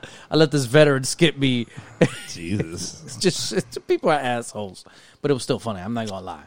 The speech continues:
Speaker 1: Not here.
Speaker 2: Hey, man, I'm here for the funnies.
Speaker 1: But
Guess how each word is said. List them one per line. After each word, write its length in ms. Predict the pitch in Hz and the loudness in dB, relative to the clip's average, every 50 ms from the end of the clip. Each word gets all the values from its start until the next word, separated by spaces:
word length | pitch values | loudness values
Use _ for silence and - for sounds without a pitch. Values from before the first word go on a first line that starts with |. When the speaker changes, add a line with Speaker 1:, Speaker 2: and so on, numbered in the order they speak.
| _ _ _ - | _ _ _ -8
Speaker 1:
Not 220 | 143 165 196 208 | -4 -2 -2 0
here. 160 | 214 202 - | -2 -4 -6
Speaker 2:
Hey, 220 | 107 156 180 139 131 | -6 -2 -2 0 0
man, 380 | 107 95 95 95 101 98 120 - - | 0 -2 -2 -2 -2 -4 -4 -4 -2
I'm 160 | 90 110 120 | 0 4 6
here 160 | 123 127 127 | 8 8 8
for 120 | 120 - 117 | 8 6 6
the 100 | 104 104 | 4 4
funnies. 460 | - - 104 101 104 107 113 - - - _ - _ _ _ _ _ _ _ _ _ _ _ _ _ | 6 6 6 6 6 4 2 -2 -8 -14 _ -20 _ _ _ _ _ _ _ _ _ _ _ _ _
Speaker 1:
But 440 | 135 123 160 170 147 - - - - | 0 4 4 4 4 2 -4 -10 -12